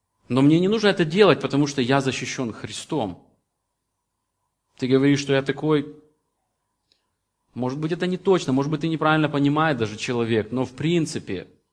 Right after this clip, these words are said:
в принципе, я не представляю из себя чего-то великого. Но как же я живу? Это ж человеку невозможно жить. Что ж, это, это постоянная такая, так сказать, н-, никчемная самооценка.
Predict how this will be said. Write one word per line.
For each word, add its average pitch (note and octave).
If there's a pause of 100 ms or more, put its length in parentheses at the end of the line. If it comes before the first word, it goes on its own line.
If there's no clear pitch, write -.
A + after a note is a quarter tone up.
(540)
в -
принципе, C#3
я C3
не B2
представляю B2
из G#2
себя G#2+
чего-то A2
великого. G#2 (1700)
Но A#2
как D#3
же C3+
я B2+
живу? A#2+ (600)
Это A#2+
ж -
человеку D#3
невозможно D3+
жить. G#2+
Что -
ж, G#2
это, G#2+ (320)
это A2+
постоянная B2
такая, A2+
так A2
сказать, A2 (320)
н-, A#2+
никчемная C3
самооценка. C3+